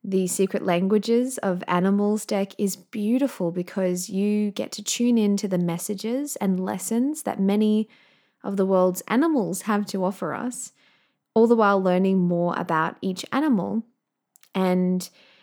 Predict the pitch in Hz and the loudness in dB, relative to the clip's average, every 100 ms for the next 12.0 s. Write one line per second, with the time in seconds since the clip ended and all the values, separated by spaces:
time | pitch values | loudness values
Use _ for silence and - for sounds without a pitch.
0 | _ _ _ _ _ _ _ _ - - | _ _ _ _ _ _ _ _ -14 -6
1 | 185 208 214 220 214 214 214 214 208 214 | 0 2 4 4 2 2 2 2 0 -2
2 | 208 190 190 196 196 - 226 226 220 - | -2 0 0 -2 -4 0 2 4 2 0
3 | 262 277 202 - 180 180 180 196 - - | -4 -2 -4 -2 0 2 0 -2 -8 -8
4 | 185 - 277 269 269 233 - - - - | -8 -2 -2 0 0 0 -2 -6 -8 -8
5 | - - 190 185 185 190 180 170 175 175 | -10 -6 0 2 2 0 0 0 0 -2
6 | 175 104 - - _ _ _ _ _ - | -4 -8 -12 -18 _ _ _ _ _ 2
7 | 208 208 - 208 202 196 185 180 180 - | 4 4 0 0 2 2 2 0 -2 -12
8 | - 180 160 170 175 175 - - - _ | -8 -4 -4 -4 -8 -12 -14 -14 -20 _
9 | - 180 175 170 170 180 185 185 175 - | -6 -2 0 0 -2 -4 -4 -2 -2 -2
10 | 180 175 - 180 170 170 175 226 226 226 | -6 -4 -4 -2 -2 -4 0 2 2 2
11 | 202 - 170 170 175 - 180 170 170 - | -4 -2 -4 -2 -6 -4 -2 -2 -4 -10